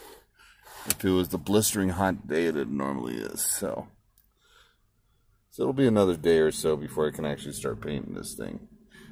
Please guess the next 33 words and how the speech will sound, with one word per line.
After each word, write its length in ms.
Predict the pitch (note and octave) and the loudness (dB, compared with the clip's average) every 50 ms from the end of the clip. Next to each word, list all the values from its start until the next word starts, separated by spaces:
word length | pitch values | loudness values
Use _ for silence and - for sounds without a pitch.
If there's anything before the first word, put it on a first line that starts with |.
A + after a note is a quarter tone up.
| - - - | -20 -20 -20
which 180 | - - - E2 | -18 -14 -12 -12
is 100 | D2+ D2+ | -12 -10
really 320 | - E2 F2+ F#2 F2 E2 | -4 0 2 4 4 4
gonna 140 | D2+ D#2 C#2 | 2 0 -2
bum 240 | C2+ C#2 D#2+ C#2+ B1 | 0 0 0 0 0
my 140 | A#1 A#1+ - | -2 -4 -6
son 280 | - - - A1+ G1+ | -6 -6 -6 -6 -4
out 240 | G#1 G1+ G1+ - - - - - | -6 -6 -8 -8 -10 -12 -14 -12
because 240 | - - E2 - D#2+ | -8 -8 -8 -6 -6
he 80 | D#2+ | -6
was 80 | C2+ A#1+ | -6 -6
really 360 | B1+ A#1+ C2 C#2 C2 A#1+ A1 | -6 -4 -2 -2 -2 -2 -2
excited 500 | G1+ - - - - C2 A#1 G#1 G1+ G1+ | -4 -6 -6 -4 -4 -2 -2 -4 -4 -8
about 300 | G1+ - G#1+ G1+ G1+ - | -8 -6 -4 -4 -4 -4
doing 240 | - A1+ G1+ G1+ G1+ | -6 -10 -10 -10 -10
it. 160 | G1+ G1+ - - - - - - - - - - - - - - - - - | -10 -12 -14 -14 -16 -18 -20 -20 -20 -20 -20 -20 -20 -20 -20 -20 -20 -20 -18
So 560 | - - - - G2+ F#2+ F#2+ F#2 F#2 F#2 F2+ E2+ - - - - _ _ _ _ _ _ _ _ _ - - - - - - _ - - - - _ - | -12 -10 0 6 8 10 10 10 10 8 6 2 -2 -10 -20 -20 _ _ _ _ _ _ _ _ _ -20 -20 -20 -20 -20 -20 _ -20 -20 -20 -20 _ -4
we're 100 | G#2 G#2 | -4 -2
just 160 | G2+ F#2 - | -2 0 2
gonna 140 | G#2+ F#2 F2 | 2 4 4
work 240 | E2+ E2+ E2+ - | 4 2 2 2
on 160 | F2+ E2+ E2 D#2+ | 2 2 2 2
his 420 | F2+ F2 E2 D#2 D2 C#2+ - - - - | 2 0 0 0 -2 -4 -6 -8 -6 -2
alien 420 | - F2+ F2+ F2+ F2+ F2 E2+ D#2+ D2 | 0 2 4 4 4 2 2 0 -2
face 300 | - - F2 E2 - - | 0 0 2 2 2 2
hugger 440 | - F2 D#2 D2 C#2+ C#2 C#2+ - - - - _ _ _ _ _ _ - - - _ _ | 2 2 2 2 0 -2 -4 -4 -8 -14 -20 _ _ _ _ _ _ -20 -20 -20 _ _
project 460 | - - E2+ D#2+ D#2+ D2+ D2+ D2+ - | -2 2 4 4 4 4 0 -4 -2
that 160 | - E2+ D2 C#2+ | -2 -2 -2 -2
he 100 | D#2+ D2+ | -2 -4
was 180 | D2 D2 C2+ | -4 -4 -6
doing, 380 | - D#2+ D#2 D2+ D2+ D2+ D2+ C2+ - - - - - - _ _ _ _ _ - - - _ _ - _ _ - | -4 -4 -2 -2 -2 -2 -4 -6 -10 -16 -20 -20 -20 -20 _ _ _ _ _ -20 -20 -20 _ _ -20 _ _ -8
and, 380 | - C#2 D#2+ D#2+ D#2+ D#2+ D2+ | -4 0 0 2 2 2 2
uh, 200 | D#2 D2 C#2 D2+ | 2 2 2 0